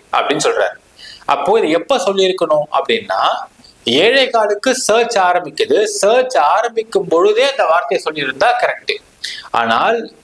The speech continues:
பி டபிள்யூ த்ரீ எப்ப சொல்றாரு அப்படின்னா ஒரு கான்ஸ்டபிள் இந்த வழக்கை எடுத்து விசாரித்து கொண்டிருக்கும் பொழுது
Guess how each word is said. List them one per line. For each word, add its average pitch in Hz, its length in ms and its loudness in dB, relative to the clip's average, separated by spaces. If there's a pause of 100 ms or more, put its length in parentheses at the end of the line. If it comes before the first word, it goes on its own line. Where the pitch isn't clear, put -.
பி 220 140 4
டபிள்யூ 202 440 2
த்ரீ 214 140 0
எப்ப 170 260 0
சொல்றாரு 151 640 2
அப்படின்னா 98 460 -2 (840)
ஒரு 151 240 2
கான்ஸ்டபிள் 214 800 0 (120)
இந்த 143 200 -2
வழக்கை 180 400 2
எடுத்து 165 280 0
விசாரித்து 180 480 0
கொண்டிருக்கும் 131 500 -2
பொழுது 143 560 0